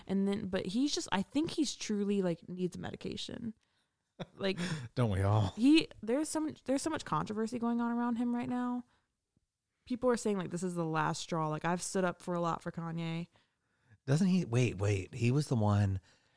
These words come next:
Speaker 2: Is he the one that was in the, uh, White House and supporting Donald Trump and all that?
Speaker 1: Yep.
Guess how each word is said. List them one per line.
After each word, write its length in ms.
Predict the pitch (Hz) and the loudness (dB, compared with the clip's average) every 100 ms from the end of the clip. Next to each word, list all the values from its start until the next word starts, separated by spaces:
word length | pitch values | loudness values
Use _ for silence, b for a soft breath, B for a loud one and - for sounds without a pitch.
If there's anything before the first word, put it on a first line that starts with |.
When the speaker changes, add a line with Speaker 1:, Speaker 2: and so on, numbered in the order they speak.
| b | b
Speaker 2:
Is 140 | 139 | -2
he 100 | 139 | 2
the 80 | 151 | 4
one 200 | 165 147 | 4 4
that 80 | 139 | 4
was 160 | 107 110 | 4 4
in 160 | 104 | 4
the, 240 | 101 98 98 | 6 4 2
uh, 200 | 95 92 | -2 -2
White 300 | 87 95 107 | -2 -2 -4
House 480 | 117 123 139 - - | -2 -2 -2 -6 -6
and 240 | 95 90 92 | -4 -4 -6
supporting 320 | - 110 98 | -4 0 2
Donald 260 | 95 92 90 | 2 0 0
Trump 280 | 98 110 | -2 -2
and 80 | 117 | -4
all 80 | 87 117 | -6 -6
that? 100 | 127 | -2
Speaker 1:
Yep. 240 | 156 196 | 0 0